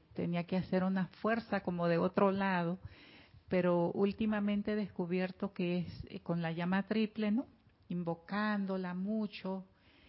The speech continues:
y que hay algo como que, es como si se despertara algo desde acá, y que desde ahí uno lo hace como sin esfuerzo, como que sale más fácil, más fluido.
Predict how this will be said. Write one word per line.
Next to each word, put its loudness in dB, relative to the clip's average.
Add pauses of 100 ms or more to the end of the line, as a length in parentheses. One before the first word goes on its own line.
(340)
y -4
que 0
hay 0
algo -2
como -2
que, -4
es -8
como -2
si -8
se -8
despertara -6
algo -4
desde 2
acá, 0 (840)
y 0
que 2
desde 4
ahí 4
uno 2
lo 2
hace -2
como -4
sin -4
esfuerzo, -4 (760)
como -2
que -2
sale -2
más -2 (120)
fácil, -2
más -4
fluido. 0